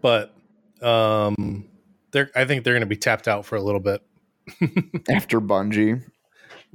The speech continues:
Speaker 1: Well, no, after, uh, after Activision. Until
Speaker 2: Oh, sorry, we're
Speaker 1: Activision
Speaker 2: talking about
Speaker 1: thing is done.
Speaker 2: Microsoft.
Speaker 1: Yeah. No, I think Sony could probably buy Slowcap for a pretty good price.
Speaker 2: I
Speaker 1: Uh,
Speaker 2: support it.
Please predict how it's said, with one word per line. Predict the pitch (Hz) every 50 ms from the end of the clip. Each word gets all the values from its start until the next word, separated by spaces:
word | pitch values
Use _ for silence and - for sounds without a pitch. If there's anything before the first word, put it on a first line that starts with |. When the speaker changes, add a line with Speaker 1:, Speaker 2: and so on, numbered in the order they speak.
| - _ _ -
Speaker 1:
Well, | 160 147 147
no, | 143 131 127
after, | 127 127 123 - 139 123 117 113 110
uh, | 107 104 104 98 98 104 117
after | 120 110 - - 117
Activision. | 107 104 110 - - 107 98 101 98 - 98 95 - -
Until | - 139 - 202
Speaker 2:
Oh, | 190 185 165 160 147
sorry, | 151 151 131 120 117
we're | 117
Speaker 1:
Activision | 117
Speaker 2:
talking | 131 113 113 107 98 98
about | 98 98 98 98
Speaker 1:
thing | 98 -
is | 139
done. | - 80 87 -
Speaker 2:
Microsoft. | - - - _ _ _ _ _ _ _ _ _ -
Speaker 1:
Yeah. | 131 113 98 90 - _ _ _ _ _ _ _ _ _ - - _ _ _ _ _ _ _ _
No, | - 175 156 139 127
I | 139 190 294
think | 311 349 302 175 120 - - _ _ _ _ _ _ _ _ _ _ - _ _ _ _ _ -
Sony | - - 92 87
could | - - -
probably | - 87 87 98
buy | - - 120
Slowcap | - - - 117 113 107 - - - 101 104 - _
for | - - - 101 104 110 - - - _ - - _ _ _
a | -
pretty | _ - 131 107 101
good | 104 - 101 90
price. | - - 104 101 104 - - - - _ _ _ _ _ _ _ _ _ - _ _ _ _ _ _ _ _ - - - _ _ _ - - - - - - _ _ _ _ _ _ _ _ _ _ _ _ _ _ _ _ _ _ - - -
Speaker 2:
I | 131 135 139 135 131 135
Speaker 1:
Uh, | 139
Speaker 2:
support | 143 143 143 143 143 143 87 87 90 90
it. | 90 92 90 -